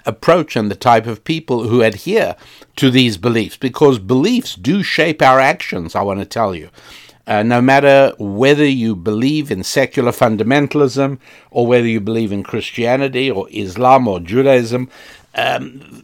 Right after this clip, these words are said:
beliefs do shape our actions. There's no question about that. And so I'm not terribly surprised. Um,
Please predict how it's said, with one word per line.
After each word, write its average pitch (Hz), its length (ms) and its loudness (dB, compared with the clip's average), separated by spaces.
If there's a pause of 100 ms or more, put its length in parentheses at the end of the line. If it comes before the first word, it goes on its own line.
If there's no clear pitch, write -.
(140)
beliefs 151 500 2
do 202 240 0
shape 180 400 2
our 127 160 6
actions. 117 600 0
There's 113 200 -2
no 135 140 4
question 113 420 -2
about 113 340 -2
that. 85 280 -8 (920)
And 143 200 2
so 160 360 4 (360)
I'm 220 220 4
not 165 200 2 (280)
terribly 113 540 2
surprised. 110 960 -2 (440)
Um, 92 500 -8